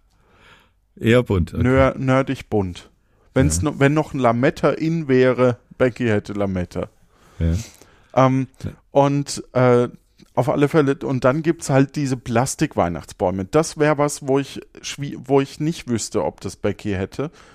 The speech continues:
Speaker 2: Ähm, das ist ja so hin und her überlegen, weil du kannst ja Plastik-Weihnachtsbäume von zwei Seiten argumentieren. Zum einen ist es nachhaltig, weil du ja keine Bäume dafür fällen musst und sie dann eben,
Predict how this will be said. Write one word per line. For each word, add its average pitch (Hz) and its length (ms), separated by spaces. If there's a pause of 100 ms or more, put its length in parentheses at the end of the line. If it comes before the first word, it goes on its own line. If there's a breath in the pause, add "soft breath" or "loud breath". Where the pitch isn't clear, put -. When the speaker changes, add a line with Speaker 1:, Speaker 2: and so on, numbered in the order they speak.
(200 soft breath)
Speaker 2:
Ähm, 117 360
das 123 200
ist 127 160
ja 135 100
so 123 300
hin 123 220
und 127 220
her 135 200
überlegen, 101 720 (600 loud breath)
weil 117 280
du 127 140
kannst 135 260
ja 135 80
Plastik-Weihnachtsbäume 113 1300 (840 soft breath)
von 123 260
zwei 117 280
Seiten 123 460
argumentieren. 95 880
Zum 104 180
einen 131 360
ist 113 180
es 117 160
nachhaltig, 139 1000
weil 120 460
du 123 140
ja 117 320
keine 117 380
Bäume 120 400
dafür 139 360
fällen 139 420
musst 160 340
und 123 180
sie 131 140
dann 120 240
eben, 117 400